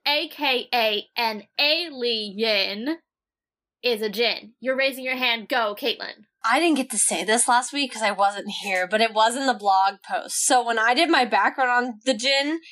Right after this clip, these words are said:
Speaker 2: in Marvel, it's actually very small. There's not a lot of background on them. But of the things that it is marked for, they are known for, they have a connection to Asgard, which I thought was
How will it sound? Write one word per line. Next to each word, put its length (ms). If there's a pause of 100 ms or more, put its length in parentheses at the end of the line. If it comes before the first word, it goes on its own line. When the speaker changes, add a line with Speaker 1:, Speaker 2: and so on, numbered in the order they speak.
(200)
Speaker 2:
in 220
Marvel, 380
it's 100 (120)
actually 420
very 400
small. 420
There's 180
not 260
a 40
lot 160
of 100
background 520
on 160
them. 240 (380)
But 380
of 240
the 140
things 300
that 160
it 100
is 220
marked 320
for, 200
they 280
are 280
known 380
for, 580
they 120
have 240
a 40
connection 460
to 100
Asgard, 600
which 120
I 140
thought 320
was 140